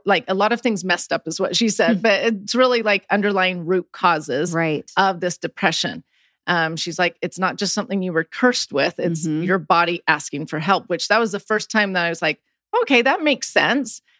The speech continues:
Speaker 1: And yeah, if it's things wrong in my body, that's the healing that needs to be done.
Speaker 2: Mm-hmm.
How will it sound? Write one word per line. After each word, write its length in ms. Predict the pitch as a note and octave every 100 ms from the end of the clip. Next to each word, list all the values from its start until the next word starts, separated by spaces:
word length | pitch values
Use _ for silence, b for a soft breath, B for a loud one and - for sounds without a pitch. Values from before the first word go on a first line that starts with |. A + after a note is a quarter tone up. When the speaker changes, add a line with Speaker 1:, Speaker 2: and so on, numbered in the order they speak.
| _ -
Speaker 1:
And 520 | A3 G#3+ G3+ G3 - _ _
yeah, 280 | - C#4 B3+
if 120 | G3+
it's 160 | A3 E3+
things 340 | - A#3 A3
wrong 360 | F3 G3 G#3+ G#3+
in 100 | G3
my 140 | F3+
body, 360 | F3+ G#3 A#3+ G3
that's 380 | F#3 F#3 - -
the 80 | G#3+
healing 400 | C#4 G#4 G#3 D3+
that 160 | C#3
needs 260 | F3+ D3+ -
to 100 | F3
be 160 | - D3+
done. 300 | D#3+ C3 C3+
Speaker 2:
Mm-hmm. 240 | D#3+ F3+